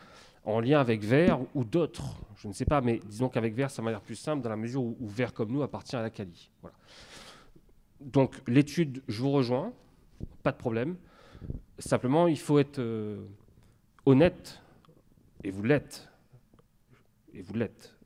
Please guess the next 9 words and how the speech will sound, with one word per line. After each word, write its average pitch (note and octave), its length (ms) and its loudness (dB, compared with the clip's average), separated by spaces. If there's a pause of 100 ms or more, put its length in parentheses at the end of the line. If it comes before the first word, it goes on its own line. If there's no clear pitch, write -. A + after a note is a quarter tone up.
(140)
mais G#2 360 -4
il G#2 80 -8
faut - 120 -2
être - 120 -2
honnête D3 280 4
sur C#3+ 420 -2 (2250)
nos C#3+ 200 8
capacités C3 680 -2 (300)
budgétaires, A2+ 640 -4